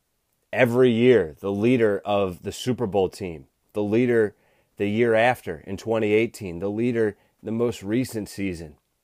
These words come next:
after going five and seven with all the injuries that that team sustained.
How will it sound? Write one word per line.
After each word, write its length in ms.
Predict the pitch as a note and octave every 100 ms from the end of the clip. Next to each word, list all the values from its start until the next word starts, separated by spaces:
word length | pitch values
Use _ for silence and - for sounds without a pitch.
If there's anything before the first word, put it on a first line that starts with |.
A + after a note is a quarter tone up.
| _ _ -
after 280 | G2+ - G2+
going 300 | A2 G#2+ G#2
five 420 | - G#2 A#2 A2+
and 160 | G#2+
seven 400 | - A2 A2 G2
with 160 | F#2+ E2+
all 140 | G#2
the 200 | G#2 G2
injuries 760 | F2+ A2+ G2 G2 G2 F2+ E2+ - _ -
that 180 | G2 F#2
that 220 | G2+ F#2+
team 260 | - G#2+ G2+
sustained. 680 | G2 - - G2 G2 F#2+